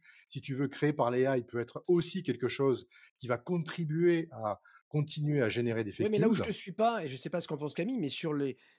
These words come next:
Speaker 2: les algos sont pas si cons que ça. Alors moi, j'utilise pas TikTok ou Insta, mais sur, sur des LinkedIn, et je suis sûr que les autres, euh, font pareil. À partir du moment où tu suis, euh, quelques comptes,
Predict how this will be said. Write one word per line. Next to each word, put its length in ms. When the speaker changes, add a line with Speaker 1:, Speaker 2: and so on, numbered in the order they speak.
Speaker 2:
les 240
algos 240
sont 180
pas 200
si 260
cons 160
que 60
ça. 200
Alors 160
moi, 80
j'utilise 300
pas 160
TikTok 520
ou 80
Insta, 300
mais 100
sur, 280
sur 160
des 120
LinkedIn, 360
et 40
je 60
suis 100
sûr 140
que 80
les 140
autres, 200
euh, 300
font 160
pareil. 400
À 40
partir 180
du 40
moment 120
où 40
tu 140
suis, 400
euh, 580
quelques 280
comptes, 360